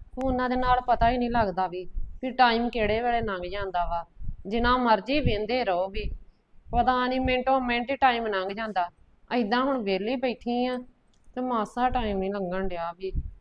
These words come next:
ਤੇ ਕੰਮ ਕਰਨ ਨੂੰ ਵੀ ਦਿਲ ਨਹੀਂ ਕਰਨ ਡਿਆ। ਕਿੱਦਾਂ ਕੱਪੜਿਆਂ ਦਾ ਢੇਰ ਪਿਆ ਜਿਹੜਾ ਸਵੇਰੇ ਧੋਤਾ ਸੀਗਾ, ਜੋੜਨ ਵਾਲਾ ਪਿਆ ਵਾ। ਮਾਸਾ ਦਿਲ ਨਹੀਂ ਕਰਨ ਡਿਆ ਵੀ। ਇੱਥੇ ਉਹ ਬੱਕਰੀ ਜੀ ਹੁੰਦੀ ਤੇ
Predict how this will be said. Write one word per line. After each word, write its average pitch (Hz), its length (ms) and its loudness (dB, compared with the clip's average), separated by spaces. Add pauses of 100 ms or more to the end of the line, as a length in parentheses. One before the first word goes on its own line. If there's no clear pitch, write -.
(160)
ਤੇ 269 60 -2
ਕੰਮ 262 360 2
ਕਰਨ 220 280 6
ਨੂੰ 240 120 -2
ਵੀ 262 80 -2
ਦਿਲ 226 260 0
ਨਹੀਂ 185 120 -4
ਕਰਨ 202 260 -2
ਡਿਆ। 180 240 -4 (280)
ਕਿੱਦਾਂ 233 280 2
ਕੱਪੜਿਆਂ 226 400 0
ਦਾ 240 120 2
ਢੇਰ 233 320 -2
ਪਿਆ 202 280 2
ਜਿਹੜਾ 208 200 0
ਸਵੇਰੇ 208 300 -4
ਧੋਤਾ 202 400 -2
ਸੀਗਾ, 202 280 -4
ਜੋੜਨ 196 340 -2
ਵਾਲਾ 170 260 -2
ਪਿਆ 170 240 -6 (180)
ਵਾ। 156 120 -10 (580)
ਮਾਸਾ 240 360 0
ਦਿਲ 220 220 0
ਨਹੀਂ 180 120 -4
ਕਰਨ 185 200 -2
ਡਿਆ 160 280 -2
ਵੀ। 175 180 -6 (480)
ਇੱਥੇ 185 260 -2
ਉਹ 220 120 2
ਬੱਕਰੀ 180 400 0
ਜੀ 190 140 -4
ਹੁੰਦੀ 220 320 -4 (380)
ਤੇ - 80 -20